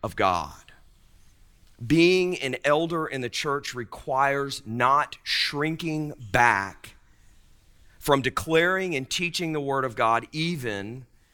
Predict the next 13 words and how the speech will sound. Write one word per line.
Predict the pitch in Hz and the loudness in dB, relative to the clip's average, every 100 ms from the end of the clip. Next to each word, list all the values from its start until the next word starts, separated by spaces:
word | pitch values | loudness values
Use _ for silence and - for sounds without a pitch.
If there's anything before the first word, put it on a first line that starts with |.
| _ _ | _ _
even | 139 170 185 147 117 117 | -2 0 2 2 0 -2
in | 127 | -4
the | 120 | -4
face | - 135 135 | 0 0 0
of | 135 | -4
the | 117 | -8
consequences | - 131 135 113 - 104 95 101 95 | -4 -4 -4 -6 -8 -8 -6 -8 -6
that | 101 101 | -4 -4
may | 117 113 | -2 -2
come | 110 - 117 113 113 | -2 -4 -2 -2 -2
as | - 104 | -4 -6
a | 104 | -4
result | 104 87 107 98 82 - | -4 -2 -2 -4 -8 -12